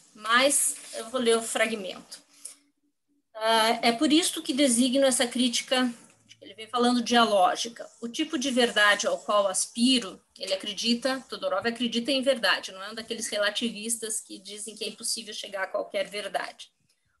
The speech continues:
O tipo de verdade ao qual aspiro não pode ser alcançado senão pelo diálogo. Reciprocamente, nós vimos com Bakhtin, para que haja diálogo, é preciso que a verdade seja colocada como horizonte e como princípio regulador.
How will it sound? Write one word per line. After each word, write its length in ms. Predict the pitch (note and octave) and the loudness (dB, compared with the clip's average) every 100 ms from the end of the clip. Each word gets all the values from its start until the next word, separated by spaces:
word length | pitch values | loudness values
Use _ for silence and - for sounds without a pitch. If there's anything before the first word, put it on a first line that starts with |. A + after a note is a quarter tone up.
| - | -20
O 80 | A#3 | -14
tipo 260 | D#4+ - | -12 -6
de 100 | C4+ | 0
verdade 640 | C4+ A#3+ A#3 G#3 G3 - - | 2 4 4 4 2 -2 -4
ao 160 | G3+ G3+ | -2 0
qual 240 | G#3+ G#3 | 4 4
aspiro 480 | G#3 - - C4+ C4 | 4 0 -4 -4 -2
não 180 | C4 C#4 | -2 -2
pode 320 | C4+ C4+ C4+ | -2 -2 0
ser 220 | - A#3+ | -2 2
alcançado 760 | G#3 G#3 G3+ G3+ - A3+ B3+ B3+ | 0 0 -6 -6 0 0 0 -2
senão 320 | - A#3+ B3 | 0 2 2
pelo 240 | C4 B3 | -2 -4
diálogo. 640 | A#3+ A3+ F3+ - - _ _ _ _ _ _ _ _ | 0 2 2 0 -8 _ _ _ _ _ _ _ _
Reciprocamente, 1080 | B3+ D4+ C4+ D4 C#4 C4 C#4 E4 - F4+ - _ _ | -2 0 -2 -2 -2 2 2 0 -4 -12 -14 _ _
nós 240 | A3 G#3 G3+ | -6 -4 -4
vimos 200 | G#3 G#3 | -8 -8
com 160 | A#3 | -6
Bakhtin, 640 | G3+ G#3 - - C#4 F4 _ _ _ | -4 -4 -6 -6 -4 -6 _ _ _
para 160 | C4 C#4 | -4 -2
que 140 | C#4+ | 2
haja 300 | B3 A3+ G#3+ | 2 2 0
diálogo, 580 | G#3 G#3 B3+ C#4+ B3 - | 2 4 4 4 0 -2
é 120 | A3+ | -2
preciso 520 | A#3 B3+ A#3+ C#4+ D4 D4 | -2 0 0 0 -2 0
que 100 | C#4 | 0
a 40 | |
verdade 480 | C4 A#3+ A3+ A3+ A#3 | 0 0 0 -2 -4
seja 320 | - A#3+ A3+ | -2 0 0
colocada 540 | A3+ A3+ A3 A#3+ B3 | -2 -4 -2 0 0
como 320 | C4+ C#4 C4+ C#4+ | 0 -2 2 2
horizonte 840 | C#4+ C#4+ B3 A#3 B3 A#3+ C#4 - - | 2 -2 0 4 4 2 -6 -8 -10
e 140 | A#3 | -6
como 300 | B3 A#3+ A#3+ | 2 2 2
princípio 560 | A#3+ A#3+ - A#3 A#3 A#3 | 2 0 0 -4 -2 -2
regulador. 720 | A#3 A3+ B3 B3+ G3 F3 | 0 0 0 -2 -4 -12